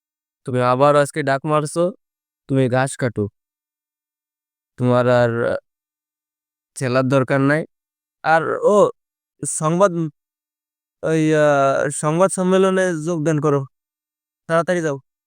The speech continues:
সংবাদ সম্মেলনে যোগদান করে নিজের ক্রেডিটটা নাও। গিয়ে বলো যে, "আমি আজকে ভালো করতে পারিনি, কিন্তু দল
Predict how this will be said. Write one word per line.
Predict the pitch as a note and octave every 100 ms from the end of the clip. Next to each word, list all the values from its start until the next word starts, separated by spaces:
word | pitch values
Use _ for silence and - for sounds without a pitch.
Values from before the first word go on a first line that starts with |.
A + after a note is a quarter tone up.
| _ _ _ _ _ _
সংবাদ | - C#3+ D3 E3+
সম্মেলনে | - F3 F3+ F3+ F#3 F3+
যোগদান | F3+ E3 F3+
করে | E3+ F3 F3
নিজের | F3 F3
ক্রেডিটটা | D3+ E3+ E3+ D#3 F3+
নাও। | D#3 C3 _ _ _ _ _ _ _ _ _ _ _ _ _ _ _ _ _ _ _ _ _ _ _ -
গিয়ে | C#3 D#3+ E3+
বলো | D#3 D#3+ E3+ G3 G3 _ _ -
যে, | C#3+ C#3+ D#3 D#3 D3+ D3+ C#3+ - _ _
"আমি | - C#3+ D#3
আজকে | D#3+ F3
ভালো | D#3 D3 E3+
করতে | F3 D#3+
পারিনি, | D#3+ E3 E3 E3+ F#3+ G3+ _ _ _
কিন্তু | D#3+ D3+
দল | D#3 E3+